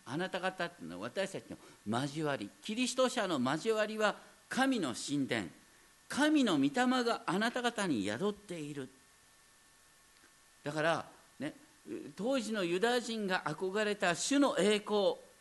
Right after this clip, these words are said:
これはシェキナーって言いますが、シェキナー、主が共にいてくださる栄光っていうのは、この交わりのただ中にあるんだよってことな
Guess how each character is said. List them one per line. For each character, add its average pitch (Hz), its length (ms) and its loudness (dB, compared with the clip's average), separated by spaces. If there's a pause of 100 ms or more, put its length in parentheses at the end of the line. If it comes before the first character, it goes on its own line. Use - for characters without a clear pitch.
(280)
こ 143 100 0
れ 143 60 2
は 117 80 2
シ - 180 0
ェ 185 40 2
キ 240 200 -2
ナ 233 200 4
ー 190 40 0
っ - 20 -2
て - 120 -10
言 120 100 -4
い - 20 -4
ま 107 100 -4
す - 100 -16
が、 101 120 -6 (280)
シ - 200 2
ェ 202 100 4
キ 233 180 -4
ナ 208 240 2
ー、 147 40 -4
主 269 200 -2
が 262 140 4
共 214 340 0
に 262 120 2
い 233 60 -6
て 240 120 -4
く 233 80 -8
だ 226 160 -4
さ 226 140 -2
る 196 140 -2
栄 175 140 0
光 190 260 -4
っ 185 40 -8
て - 160 -16
い 131 40 -10
う - 20 -10
の 151 140 -8
は、 185 200 -2 (340)
こ 147 140 0
の 151 160 4
交 131 400 2
わ 214 120 2
り 202 60 -2
の 196 160 0
た 151 140 -6
だ 170 140 -2
中 214 280 -2
に 208 120 -4
あ 208 100 0
る 196 140 -4
ん 190 80 -6
だ 175 140 -4
よ 196 120 -2
っ 208 40 -6
て - 240 -18
こ - 120 -20
と - 100 -20
な - 60 -20